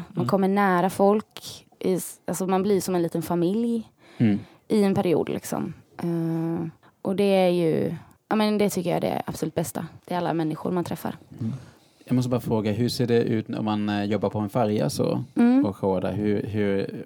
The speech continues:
Speaker 3: för då är, jobbar du ett par veckor i stöten, sen är du ledig, eh,
Speaker 1: Mm.
Speaker 3: eller hur funkar det där?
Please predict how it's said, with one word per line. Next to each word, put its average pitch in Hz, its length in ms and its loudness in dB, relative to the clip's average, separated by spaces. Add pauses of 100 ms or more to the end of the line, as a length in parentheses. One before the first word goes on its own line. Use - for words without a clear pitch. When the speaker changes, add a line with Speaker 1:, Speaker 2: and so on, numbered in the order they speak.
Speaker 3:
för - 160 -10
då 107 180 2
är, 101 100 2
jobbar 101 380 2
du 95 140 4
ett 92 100 0
par 98 120 0
veckor 110 360 -4
i 104 40 -2
stöten, 98 480 -2
sen 98 160 2
är 98 60 2
du 98 60 0
ledig, 98 600 0
eh, 104 400 -2 (380)
Speaker 1:
Mm. 247 300 4
Speaker 3:
eller 214 160 2
hur 175 80 2
funkar 98 400 0
det 95 760 0
där? 127 220 -4